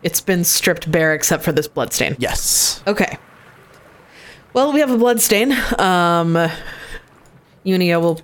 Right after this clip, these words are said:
Speaker 1: prep two restore corpses tomorrow. Unia's spell list for the upcoming day is, uh, one use of Cure Light Wounds, um,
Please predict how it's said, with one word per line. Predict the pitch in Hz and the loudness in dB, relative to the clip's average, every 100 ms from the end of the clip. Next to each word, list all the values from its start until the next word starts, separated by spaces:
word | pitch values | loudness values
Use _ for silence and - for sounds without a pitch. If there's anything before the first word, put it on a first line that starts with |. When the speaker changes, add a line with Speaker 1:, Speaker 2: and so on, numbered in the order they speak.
| - | -4
Speaker 1:
prep | 175 165 - | -2 -2 -2
two | - 180 | 0 2
restore | 165 - 160 | 2 2 0
corpses | 151 160 147 - 151 | 0 0 0 0 -2
tomorrow. | - 151 151 151 165 185 - - - - - - - | -2 0 2 2 0 -2 -10 -20 -20 -20 -20 -20 -6
Unia's | 214 208 196 175 | 0 2 2 0
spell | - 175 | 0 2
list | 165 156 | 2 -2
for | - 165 | -2 0
the | 156 156 | 2 0
upcoming | 151 - 156 151 | 0 -2 0 0
day | 151 151 | 2 2
is, | 156 147 - - - - | 2 0 -6 -12 -20 -4
uh, | 156 156 | 0 2
one | 151 156 | 2 2
use | 160 151 165 | 0 0 -2
of | - | -2
Cure | 170 | 0
Light | 160 160 | 2 2
Wounds, | 185 226 226 220 - - - - - | 2 2 2 0 -2 -4 -14 -20 -4
um, | 160 156 156 151 151 156 151 | 0 2 2 2 2 0 0